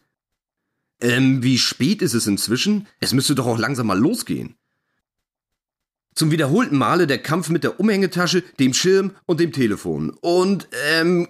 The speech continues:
gewonnen! Neunzehn Uhr zwölf.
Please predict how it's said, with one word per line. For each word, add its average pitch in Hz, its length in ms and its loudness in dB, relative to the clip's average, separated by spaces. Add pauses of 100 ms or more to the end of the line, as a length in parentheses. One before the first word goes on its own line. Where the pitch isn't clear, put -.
gewonnen! 214 800 2 (1080)
Neunzehn 120 580 0
Uhr 180 100 0
zwölf. - 480 -6